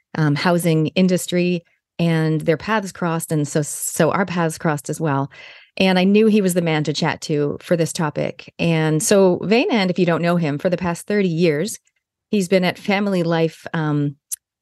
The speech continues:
recently as the executive director, but he, he's been equipping families to build strong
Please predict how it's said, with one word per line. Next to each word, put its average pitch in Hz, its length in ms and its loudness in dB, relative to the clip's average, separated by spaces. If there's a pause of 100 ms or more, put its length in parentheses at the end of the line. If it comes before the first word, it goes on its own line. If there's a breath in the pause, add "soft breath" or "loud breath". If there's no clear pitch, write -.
recently 170 680 2
as 170 140 0
the 170 80 2
executive 185 520 -2
director, 156 420 -2
but 165 160 -2
he, 175 200 -4
he's 185 200 0
been 190 140 -2
equipping 285 380 0
families 175 580 -2
to 170 100 -2
build 160 240 0
strong 175 520 -2